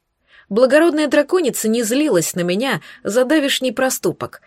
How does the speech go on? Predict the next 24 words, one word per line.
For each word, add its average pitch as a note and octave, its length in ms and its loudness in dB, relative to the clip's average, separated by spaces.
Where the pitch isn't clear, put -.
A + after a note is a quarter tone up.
и A3 120 2
шепотом E4 420 -2
сказала, F#3 720 -2
что - 200 -2
даже B3 240 2
переверни B3+ 580 0
я C4 120 2
ее A#3 240 0
вверх A3 280 0
тормашками G3+ 680 0
еще F#3 320 0
два D#3+ 220 -2
раза, F#3+ 380 -2
она E4+ 220 0
не D4 120 -2
откажется A3+ 580 -2
от D3 80 -4
чашки - 420 -4
кофе. - 560 -4
К - 60 -10
сожалению, D#4 520 0
тот D4+ 180 0
прекрасный C4+ 580 -2
эльф D4 380 -2